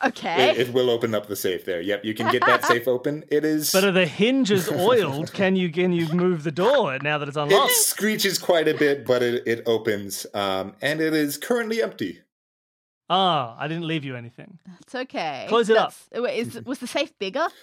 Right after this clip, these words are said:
Speaker 1: than the
Speaker 2: The safe
Speaker 1: locker?
Speaker 2: was
Speaker 1: Can
Speaker 2: quite
Speaker 1: that
Speaker 2: a
Speaker 1: be
Speaker 2: bit bigger
Speaker 1: bigger
Speaker 2: than the
Speaker 1: still?
Speaker 2: locker there, yeah.
Speaker 3: Oh, can I Geiger it up?
Speaker 1: Intriguing.
Speaker 3: Can I Geiger up? Can I put the Geiger in there?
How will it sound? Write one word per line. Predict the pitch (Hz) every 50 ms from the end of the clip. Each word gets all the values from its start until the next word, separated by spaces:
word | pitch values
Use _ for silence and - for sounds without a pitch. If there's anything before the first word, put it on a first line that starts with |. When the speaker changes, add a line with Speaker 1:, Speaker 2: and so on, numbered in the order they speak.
| _ _
Speaker 1:
than | - 254 262 247 247
the | 214
Speaker 2:
The | 233 233
safe | 233 226 - 214 220
Speaker 1:
locker? | 233 - 381
Speaker 2:
was | 381 370
Speaker 1:
Can | - 277 202
Speaker 2:
quite | 185
Speaker 1:
that | 170 165
Speaker 2:
a |
Speaker 1:
be | 160 156
Speaker 2:
bit | 139
bigger | 131 147 123 123 110
Speaker 1:
bigger | 104 107
Speaker 2:
than | 104
the | 104 95
Speaker 1:
still? | 92
Speaker 2:
locker | 90 87 85 85 - 78 82
there, | 85 82 85 82 85 - - -
yeah. | 117 139 139 95 - - -
Speaker 3:
Oh, | 180 180 185 185 180 175
can | - - 180 175
I | 170 165
Geiger | 160 131 165 160 165 160 156 160
it |
up? | 151 175 - -
Speaker 1:
Intriguing. | - 190 214 330 440 - 208 160 110 - 80 95
Speaker 3:
Can | - -
I | 180 175
Geiger | 165 160 170 165 180 185 180
up? | 180 180 - -
Can | 165 175 180
I |
put | 165 - 202
the | 180 175
Geiger | 160 165 151 165 175 185 190
in | 190 190
there? | 202 226 285